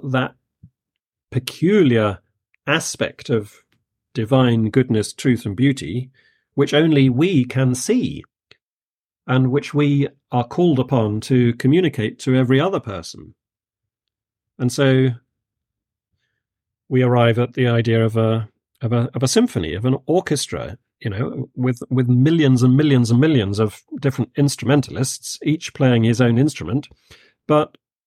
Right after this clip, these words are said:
symphonically, not cacoph-, not without, not in a cacophony, but in a symphony. Uh, we're each enriching the whole because we are each unique.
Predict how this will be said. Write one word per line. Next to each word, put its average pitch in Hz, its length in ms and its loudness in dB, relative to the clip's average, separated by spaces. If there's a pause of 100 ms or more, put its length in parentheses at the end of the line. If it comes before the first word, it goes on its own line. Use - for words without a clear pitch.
(720)
symphonically, 160 760 0
not 151 240 -2 (100)
cacoph-, - 560 -4 (140)
not 147 220 -2
without, 139 360 2
not - 360 -2 (160)
in 135 220 4
a 123 100 2
cacophony, 123 600 -4
but 139 160 2
in 143 140 4
a 143 40 2
symphony. 143 500 -4 (720)
Uh, 127 120 0
we're 147 140 2
each 170 300 -4
enriching 139 800 2 (100)
the 139 100 0
whole 135 400 0 (500)
because 131 340 0
we 131 120 2
are 120 240 0
each 127 340 -6
unique. 156 440 -2